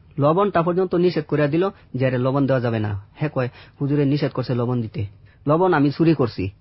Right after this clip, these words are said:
বোর্ডিং থেকে, রাইতে যাইয়া বোতলে বইরা তৈছি, ওই লবণ দিয়া খাইতাম। তখন আমার ভাত আমি খাইয়া ফেলাইছি, আইন নাই। হুজুরে আমার ডাকা নিল, কয়, "তুমি তরকারি আনো না বোর্ডিং থেকে?" আমি কই, "হুজুর, তরকারি তো আমি আজকে আনবো না।" কয়, "কেন?"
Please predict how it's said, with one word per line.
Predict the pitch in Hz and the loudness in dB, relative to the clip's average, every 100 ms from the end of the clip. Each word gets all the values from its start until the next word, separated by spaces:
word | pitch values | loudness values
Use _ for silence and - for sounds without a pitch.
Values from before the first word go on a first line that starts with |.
| - | -8
বোর্ডিং | 120 127 123 | -4 -2 -2
থেকে, | 120 123 | -2 0
রাইতে | 131 147 139 - 117 | 2 2 2 -2 0
যাইয়া | 113 104 101 _ _ _ - - 147 117 | 0 -2 -6 _ _ _ -20 -12 -6 0
বোতলে | 160 180 165 | 0 4 2
বইরা | 143 139 123 | 4 2 2
তৈছি, | 120 110 113 | 0 -2 0
ওই | 143 | 2
লবণ | 143 135 | 2 2
দিয়া | 120 | 0
খাইতাম। | 110 113 101 98 - - - 135 | 0 -4 -4 -6 -8 -16 -10 -2
তখন | 143 147 | 0 2
আমার | 156 175 | 2 2
ভাত | 180 | 0
আমি | 170 165 | 2 0
খাইয়া | 165 185 | 0 0
ফেলাইছি, | 180 165 170 233 277 - _ _ _ | 2 0 0 -2 -2 -6 _ _ _
আইন | 127 127 | 0 0
নাই। | 107 98 - - - _ 143 | 0 -4 -8 -20 -20 _ -4
হুজুরে | 135 151 | 0 2
আমার | 143 139 | 2 2
ডাকা | 143 156 | 0 0
নিল, | 147 151 165 | 0 0 0
কয়, | 135 - | -2 0
"তুমি | 131 127 | -2 0
তরকারি | 139 143 139 | -2 0 0
আনো | 123 127 | 0 0
না | 147 165 - _ | -2 -4 -8 _
বোর্ডিং | 127 127 127 | -4 -4 -4
থেকে?" | 135 165 | -4 -4
আমি | 151 127 131 | -4 -4 -2
কই, | 127 | -4
"হুজুর, | 123 135 156 | -2 -2 -2
তরকারি | 117 135 135 135 135 | -2 -4 -2 -4 -4
তো | 131 | -2
আমি | 135 165 120 - - _ - - | 0 0 -2 -6 -20 _ -20 -4
আজকে | 120 - 139 | -4 -2 0
আনবো | 135 120 113 | 0 2 0
না।" | 110 | -2
কয়, | 123 | -4
"কেন?" | - 160 | 0 2